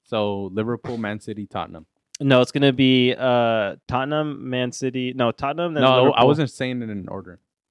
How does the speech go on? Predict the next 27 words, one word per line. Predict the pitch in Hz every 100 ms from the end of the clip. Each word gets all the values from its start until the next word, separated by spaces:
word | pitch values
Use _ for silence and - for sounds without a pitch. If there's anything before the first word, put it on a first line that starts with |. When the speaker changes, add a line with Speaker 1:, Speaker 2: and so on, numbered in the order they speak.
| -
Speaker 2:
Oh, | 139 127
okay. | 120 104 _ -
Speaker 1:
Those, | 107 104 _ _ _
that's | - - 220 220
gonna | - 120 127
be |
the | 120
top | - 117 -
three. | 110 95
Speaker 2:
<laughs> |
Yeah, | 143 131
yeah. | 120 104 - _ _ _ _ _ _ _ _ _ _ _ -
We |
got, | 160 233
we | 170
got | 214 220
the, |
the, | 190 147 165 151 147 143 135
one | 160
of |
the | 180
best | 165 160
coaches | 180 170 170
in | 156
the |
world, | 120 220 196
fam. | 98 92